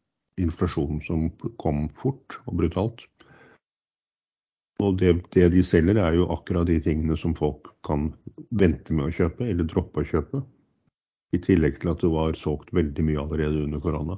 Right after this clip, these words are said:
Så mulig at han gamle sjefen tror at dette er veldig enkelt å bestille det man vet kan selge, og så selger man det billig ut, men, eh, spørs nok om han hadde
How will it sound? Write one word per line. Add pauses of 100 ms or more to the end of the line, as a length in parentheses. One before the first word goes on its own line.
(160)
Så (3000)
mulig
at
han
gamle
sjefen
tror
at
dette
er
veldig
enkelt
å
bestille
det
man
vet
kan
selge,
og
så
selger
man
det
billig
ut,
men,
eh, (560)
spørs
nok
om
han
hadde